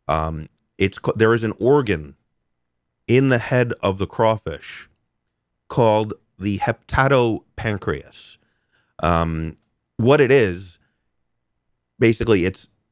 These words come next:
it's an organ that accomplishes the same function as, for, for a human, as the liver and the pancreas,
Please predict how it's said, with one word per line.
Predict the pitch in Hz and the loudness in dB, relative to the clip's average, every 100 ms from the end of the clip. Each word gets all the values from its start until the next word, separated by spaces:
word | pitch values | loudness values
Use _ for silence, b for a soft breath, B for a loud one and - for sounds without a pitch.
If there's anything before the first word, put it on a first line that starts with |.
| 113 - | -14 -6
it's | - 107 | -2 0
an | 113 | 0
organ | - 151 156 123 98 85 _ _ _ | 2 2 2 0 -4 -8 _ _ _
that | 113 110 | -2 0
accomplishes | 107 - 143 143 131 - 101 92 92 _ _ _ - | 0 -2 -2 -2 -4 -2 -2 -4 -12 _ _ _ -8
the | 101 | -6
same | 95 - 123 123 | -4 -2 0 0
function | 107 107 104 - 98 90 - _ _ _ - | -2 -2 -2 -4 -4 -4 -8 _ _ _ 0
as, | 98 95 92 90 - _ _ | 2 2 0 -6 -16 _ _
for, | - - | -4 0
for | 107 | 2
a | 92 | 0
human, | - 147 90 78 - _ _ | 2 0 0 -4 -10 _ _
as | - 101 95 - | 0 0 -2 -4
the | 95 | 0
liver | 98 113 107 104 | 2 2 2 0
and | - 95 | 0 -4
the | 90 | -4
pancreas, | - 92 87 78 71 71 - | -4 -4 -4 -8 -14 -16 -20